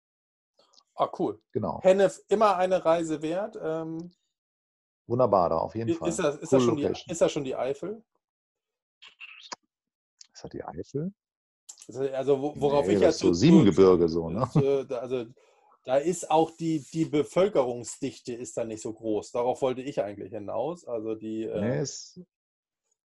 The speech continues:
Speaker 2: sehr ländlich.
Speaker 1: Sehr ländlich, ne? Also da, wo ich wohne, hier vor den Toren von Hamburg, das ist auch sehr ländlich. Deswegen haben wir auch seit sechs Wochen keinen neuen Corona-Fall.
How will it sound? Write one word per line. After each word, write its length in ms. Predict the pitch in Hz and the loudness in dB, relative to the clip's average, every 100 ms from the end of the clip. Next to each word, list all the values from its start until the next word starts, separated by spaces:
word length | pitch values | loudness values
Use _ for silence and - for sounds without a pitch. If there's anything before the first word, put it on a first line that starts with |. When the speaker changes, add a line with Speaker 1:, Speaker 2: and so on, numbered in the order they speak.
| _ _ _ _ _ _ _ _ _ _ | _ _ _ _ _ _ _ _ _ _
Speaker 2:
sehr 260 | - 123 147 | 4 6 8
ländlich. 680 | 123 107 98 76 71 - - - | 8 6 4 -4 -6 -8 -18 -16
Speaker 1:
Sehr 260 | 139 170 | -2 0
ländlich, 420 | 170 147 123 113 113 | 2 2 0 -6 -2
ne? 240 | 202 247 | 2 2
Also 200 | 185 151 | 2 -2
da, 320 | 147 139 143 | 4 4 6
wo 100 | 143 | 2
ich 240 | 143 190 - | -2 -6 -6
wohne, 260 | 175 170 | -6 -4
hier 320 | 160 160 160 | -6 -2 -2
vor 160 | 151 151 | -2 -6
den 140 | 139 135 | -8 -8
Toren 440 | - 147 143 127 | -6 -4 -6 -10
von 220 | - 127 | -12 -8
Hamburg, 280 | 151 196 170 | -8 -8 -8
das 100 | 131 | -8
ist 60 | 123 | -6
auch 200 | 175 226 | -6 -6
sehr 200 | - 170 | -6 -6
ländlich. 420 | 147 143 - 135 | -4 -6 -8 -12
Deswegen 320 | - 120 131 | -10 -8 -8
haben 120 | 127 127 | -6 -6
wir 80 | 127 | -4
auch 120 | 117 | -4
seit 240 | - 107 | -4 -4
sechs 260 | - 151 - | -4 -6 -4
Wochen 260 | 143 135 123 | -8 -6 -10
keinen 280 | - 120 | -6 -4
neuen 240 | 113 117 113 | -4 -6 -8
Corona-Fall. 840 | - 113 147 156 135 - 123 120 | -10 -6 -2 -2 -2 -2 -2 -2